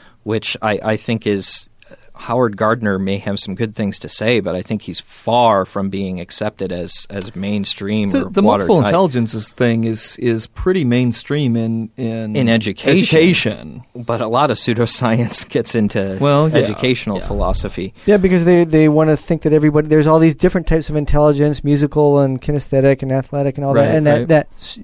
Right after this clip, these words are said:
Speaker 3: if it's in an education, because teachers are dealing with, like, real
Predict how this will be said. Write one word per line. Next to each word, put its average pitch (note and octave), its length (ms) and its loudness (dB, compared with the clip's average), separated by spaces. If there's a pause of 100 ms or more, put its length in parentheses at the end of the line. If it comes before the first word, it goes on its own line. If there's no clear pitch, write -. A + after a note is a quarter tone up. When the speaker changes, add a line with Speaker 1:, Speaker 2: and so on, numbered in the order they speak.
Speaker 3:
if F#3+ 600 -6
it's F#3 120 4
in G3 100 4
an D#3+ 120 4
education, D3+ 520 2
because C3 440 0
teachers C#3+ 340 -4
are C3 60 0
dealing C3 240 0
with, B2 140 -2
like, B2+ 180 -4
real C3+ 340 2